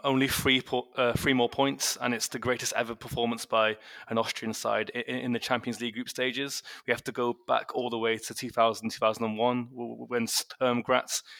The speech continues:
finished first in their group with ten points.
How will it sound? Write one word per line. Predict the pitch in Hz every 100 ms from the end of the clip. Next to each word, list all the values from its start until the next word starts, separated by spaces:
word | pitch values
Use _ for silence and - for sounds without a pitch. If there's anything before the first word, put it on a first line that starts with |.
| - _
finished | - 110 - -
first | 123 120 113 - -
in | 123
their | 120 117
group | 123 113
with | 110
ten | - 120
points. | 113 110 135 -